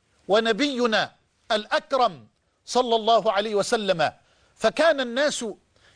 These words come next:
يذهبون لرسول الله عليه الصلاة والسلام ليسألونه عن أمور دينهم ودنياهم،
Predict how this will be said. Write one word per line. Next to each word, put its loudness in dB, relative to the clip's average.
يذهبون 0
لرسول 0
الله -2
عليه -4
الصلاة 0
والسلام 0
ليسألونه 0
عن -2
أمور -2
دينهم 0
ودنياهم، 0